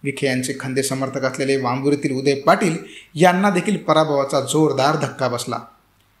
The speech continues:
ही बाजार समिती आपल्या ताब्यात घेण्यासाठी विखे कर्डिले यांनी जोरदार ताकद लावली होती. यासाठी विखेंनी तर तनपुरेंच्या घरावर वैयक्तिक आरोपही केले होते. तसेच तनपुरे यांच्या मागील संचालक मंडळातील चार संचालकही फोडले होते.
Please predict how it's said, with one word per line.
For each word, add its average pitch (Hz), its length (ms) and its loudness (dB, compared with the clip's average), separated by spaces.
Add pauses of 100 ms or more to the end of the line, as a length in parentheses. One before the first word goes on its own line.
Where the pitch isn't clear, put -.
(140)
ही 139 100 -12
बाजार 123 320 0
समिती 120 380 -6
आपल्या 123 240 -2
ताब्यात 123 360 -2 (100)
घेण्यासाठी 127 480 -2
विखे 127 280 -4
कर्डिले 135 380 -2
यांनी 135 240 -4
जोरदार 160 580 2
ताकद 156 360 0
लावली 139 240 0
होती. - 360 -8 (600)
यासाठी 131 400 -2
विखेंनी 170 420 0
तर 175 160 0 (100)
तनपुरेंच्या 156 500 0
घरावर 151 320 4
वैयक्तिक 156 460 -2 (120)
आरोपही 175 340 2
केले 190 240 4
होते. 127 440 -2 (560)
तसेच 156 360 0
तनपुरे 147 340 0
यांच्या 143 260 -2
मागील 135 300 0
संचालक 151 520 0
मंडळातील 143 380 0
चार 147 220 0
संचालकही 190 640 2
फोडले 160 280 2
होते. 127 440 -2